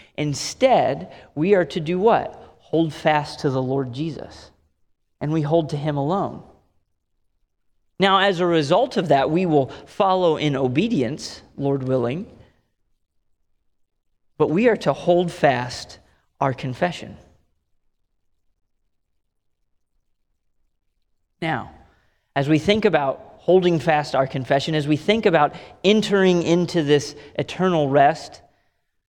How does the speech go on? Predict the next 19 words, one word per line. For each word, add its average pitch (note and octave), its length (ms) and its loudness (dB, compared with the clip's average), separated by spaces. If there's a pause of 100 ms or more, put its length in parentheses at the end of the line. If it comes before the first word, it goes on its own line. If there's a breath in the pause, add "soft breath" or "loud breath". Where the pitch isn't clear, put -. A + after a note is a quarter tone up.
(160)
it's C#3+ 140 0
a E3+ 60 6
rest E3+ 400 0
from D#3 340 -4
the, D3 260 4
the, C#3 380 0
the C3+ 120 -2
dangers D3+ 540 0
of B2 100 0
sin D#3+ 440 0
and B2+ 180 -4
death. C#3+ 480 2 (360)
It's E3 120 -2
a E3 80 4
rest D#3+ 360 2
from C#3+ 560 -4
the, C#3+ 120 4
the, C#3+ 600 -2
the C#3 300 -4